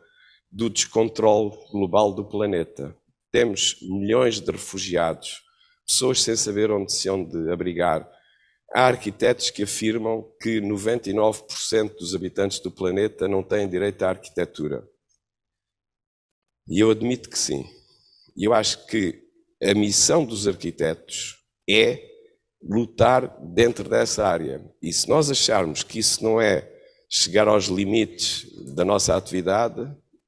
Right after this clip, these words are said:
eu acho que é pena, porque realmente ninguém quase está a fazer isso. E eu, eh, tenho imensa admiração e acho que essa é verdadeiramente a nossa,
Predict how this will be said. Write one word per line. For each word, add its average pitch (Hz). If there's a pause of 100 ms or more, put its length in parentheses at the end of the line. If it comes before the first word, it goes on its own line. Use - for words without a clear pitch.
(480)
eu 92
acho 98
que -
é 87
pena, 82 (100)
porque -
realmente 98 (480)
ninguém 104
quase 113
está -
a 117
fazer 110
isso. -
E 85
eu, 95 (540)
eh, 73
tenho 92
imensa 101
admiração 92 (720)
e 90
acho 95
que -
essa 127
é 113
verdadeiramente 117
a -
nossa, 107